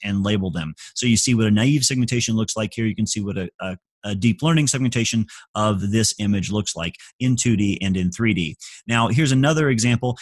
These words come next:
So I didn't even know about this paper until, uh, Sydney told me about it during the chat dialogue of yesterday's webinar.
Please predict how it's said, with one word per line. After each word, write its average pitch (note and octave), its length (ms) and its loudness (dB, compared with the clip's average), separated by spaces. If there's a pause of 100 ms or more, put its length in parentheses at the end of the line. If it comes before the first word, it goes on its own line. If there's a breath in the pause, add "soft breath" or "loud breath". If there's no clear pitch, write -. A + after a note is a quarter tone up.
(120 loud breath)
So C3+ 140 -2
I C3 80 4
didn't D#3 220 4
even C3+ 140 2
know D3 60 2
about C#3+ 160 0
this B2 120 -2
paper B2 280 -2
until, G#2+ 420 0
uh, G2 320 -2
Sydney B2+ 340 0
told A#2 180 2
me A2+ 80 4
about G#2 220 0
it G2+ 160 -4
during G2+ 280 -2
the F#2 200 -4
chat - 320 -4
dialogue A2 520 0
of F#2+ 120 -4
yesterday's G2 540 -2
webinar. G#2+ 560 0